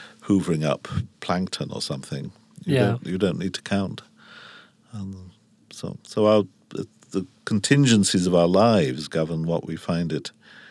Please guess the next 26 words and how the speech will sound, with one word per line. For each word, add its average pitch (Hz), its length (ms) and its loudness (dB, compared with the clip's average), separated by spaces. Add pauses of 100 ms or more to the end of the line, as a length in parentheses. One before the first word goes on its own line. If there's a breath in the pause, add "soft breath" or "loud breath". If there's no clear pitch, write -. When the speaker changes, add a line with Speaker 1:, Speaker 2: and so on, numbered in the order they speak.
(360 soft breath)
Speaker 1:
important 82 580 -4 (200)
to - 100 -8
talk - 320 -4
about. - 360 -8 (520)
Speaker 2:
And 185 140 6
you 202 60 2
mentioned 247 320 2
a 208 60 6
while 160 260 6
ago, 151 560 4
uh, 135 300 4
this - 560 0
distinction 147 720 2
between 143 400 2
truth 180 320 4
and 135 140 4
meaning. 147 300 2 (640 soft breath)
Speaker 1:
Hmm. 98 420 -4
Speaker 2:
What 165 260 6
would 160 140 2
be 151 160 4
meaning 147 360 2
for - 120 -2
you? 117 200 2 (1160 loud breath)
Speaker 1:
Ah, 117 320 6
well, 107 320 6